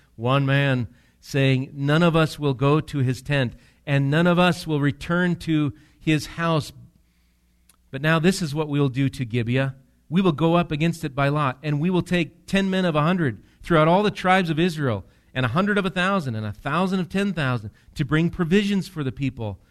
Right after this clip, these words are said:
that when they come, they may repay Gibeah of Benjamin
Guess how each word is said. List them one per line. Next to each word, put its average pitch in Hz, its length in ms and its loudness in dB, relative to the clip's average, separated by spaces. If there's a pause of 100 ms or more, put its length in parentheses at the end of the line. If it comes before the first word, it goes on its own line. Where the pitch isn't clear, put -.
(320)
that 143 140 -4
when 165 220 2
they 202 120 2
come, 196 380 0
they 175 220 2
may 175 320 0
repay 139 920 -2 (360)
Gibeah 139 460 0
of 120 220 -10
Benjamin 120 520 -2